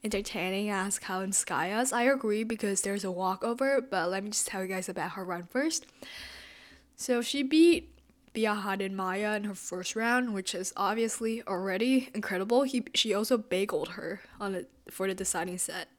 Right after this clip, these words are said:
And then she played against Leylah Ferdinand. Of course, Leylah wasn't as amazing as she was in twenty twenty-one's U S Open, but it was still a tough fight regardless.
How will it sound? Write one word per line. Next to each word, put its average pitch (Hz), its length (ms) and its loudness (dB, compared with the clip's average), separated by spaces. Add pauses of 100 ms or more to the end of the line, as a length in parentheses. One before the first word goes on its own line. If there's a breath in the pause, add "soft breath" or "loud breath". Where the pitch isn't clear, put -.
(140)
And 226 140 2
then 240 300 2 (720)
she - 160 0
played 233 240 2
against 233 320 0
Leylah 208 340 0
Ferdinand. 233 560 -2 (540 loud breath)
Of 233 160 -8
course, 220 260 2
Leylah 220 340 2
wasn't 196 380 0
as 185 220 -6
amazing 185 420 -6
as 190 140 -6
she 202 160 -2
was 190 400 0
in 196 160 -4
twenty 196 260 -4
twenty-one's 196 720 -4
U 190 100 0
S 202 200 0
Open, 302 420 2 (180)
but 202 420 -2
it 226 60 -6
was 208 120 0
still 233 300 0
a 226 40 0
tough 190 240 -8
fight 190 240 -4
regardless. 196 720 -2